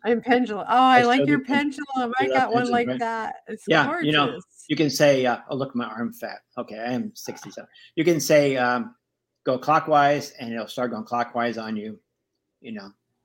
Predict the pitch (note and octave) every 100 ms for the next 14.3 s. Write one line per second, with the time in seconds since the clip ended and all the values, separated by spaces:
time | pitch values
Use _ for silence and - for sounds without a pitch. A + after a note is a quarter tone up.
0 | - G#3 G3+ A#3 - C3+ C3+ C#3 D3+ C#3
1 | B2+ A#2+ B2 B2 - B2+ A2+ B2 - D3
2 | C3+ A#2 G#2+ A#2 A#2 A2 A2 G#2+ A#2+ A2+
3 | A2+ - A2 A2+ A2 _ _ _ A#2+ B2
4 | A#2 A2+ B2 B2+ B2+ C3 C3 B2 B2+ A#2+
5 | A#2 A2+ A2+ A#2 A#2+ B2+ A#2+ A#2 A2+ A2+
6 | A#2+ A#2 G#2+ G2+ - G2 - G2+ G#2 -
7 | - _ - G3+ G3 C#4 C4+ _ - A3+
8 | - _ _ - G#3+ A3 C4 B3+ A3+ F#3+
9 | G#3+ A#3+ C#3 B2 A#2 A#2+ A2 G#2+ G#2 G#2
10 | G2+ - _ _ _ - C3+ C3+ A#2 -
11 | _ _ _ _ _ _ _ _ - _
12 | _ _ _ D#3 D#3 D#3+ C#3+ C#3 C#3 C#3
13 | B2 - C3+ C3 C#3 A2+ A#2+ A#2 C#3+ B2
14 | - B2+